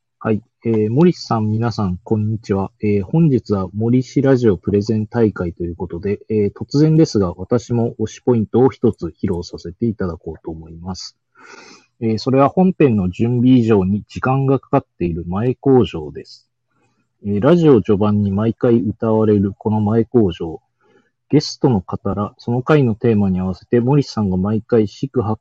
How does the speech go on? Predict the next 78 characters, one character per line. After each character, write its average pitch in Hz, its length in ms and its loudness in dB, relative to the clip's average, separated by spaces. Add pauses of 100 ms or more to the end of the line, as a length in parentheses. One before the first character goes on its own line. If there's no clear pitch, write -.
(120)
苦 95 100 -6
し - 140 -4
な 92 80 0
が 92 100 -2
ら 120 160 0
生 104 140 -2
み 98 60 -2
出 104 100 -2
す - 160 -6
名 92 180 -2
文 95 200 -4
は、 107 160 -4 (100)
聞 - 80 -20
け 151 120 2
ば 123 140 4
聞 - 180 -14
く 95 120 -16
ほ 104 120 -4
ど 98 140 -2
工 - 320 -4
夫 123 60 0
と 120 120 0
発 - 280 -8
見 123 200 0
が 120 140 2
あ 113 40 2
り、 95 180 -4 (400)
思 123 160 0
わ 123 120 4
ず、 87 200 -10 (160)
「何？」 120 380 2 (120)
と 87 260 -6
う 110 100 -2
な 113 80 -2
っ - 40 -12
て - 140 -12
し - 120 -10
ま 85 100 -6
い 82 60 -10
ま 82 120 -12
す。 - 200 -16 (720)
こ - 120 -4
れ 143 80 4
だ 156 100 2
け 160 120 4
続 151 280 0
け 151 140 0
て 139 100 -2
し - 160 -6
ま 131 80 2
っ - 160 -8
て、 120 260 2
弾 - 120 -20
く 175 120 2
に 127 120 2
弾 - 120 -16
け 123 120 4
な 135 100 2
く 139 120 0
な 139 80 0
っ - 80 -14
た 120 100 -4
感 107 220 -2
も 92 180 -4
な 107 120 -4
く - 120 -4
は 92 120 -2
な 92 120 -2
い 92 80 -2
で 82 120 -10
す - 140 -12
が、 117 160 -4 (480)
森 123 180 4
氏 - 120 4
ラ 160 140 8
ジ 139 120 6
オ 113 60 4
の 107 140 -2